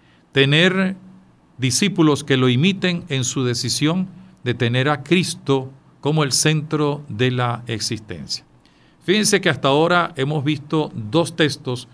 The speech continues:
y en los dos textos hay un elemento común en ese autotestimonio. Uno de ellos es el de,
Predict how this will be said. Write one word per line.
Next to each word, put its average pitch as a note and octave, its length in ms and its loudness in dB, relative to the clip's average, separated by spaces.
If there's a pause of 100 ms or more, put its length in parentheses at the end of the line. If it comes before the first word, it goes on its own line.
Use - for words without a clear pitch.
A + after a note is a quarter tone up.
(360)
y B2+ 100 -2
en B2+ 80 2
los C3 140 2
dos E3+ 240 -2
textos E3 580 -4 (320)
hay C#3 320 -2
un C#3+ 160 -4
elemento B2+ 560 -2
común B2+ 520 2 (320)
en G#2+ 140 -2
ese G#2+ 180 -2
autotestimonio. G#2 920 -6 (540)
Uno C3+ 240 -2
de D3+ 120 0
ellos D#3+ 380 -4 (440)
es B2+ 320 -4
el C#3+ 220 -4
de, G2+ 480 -4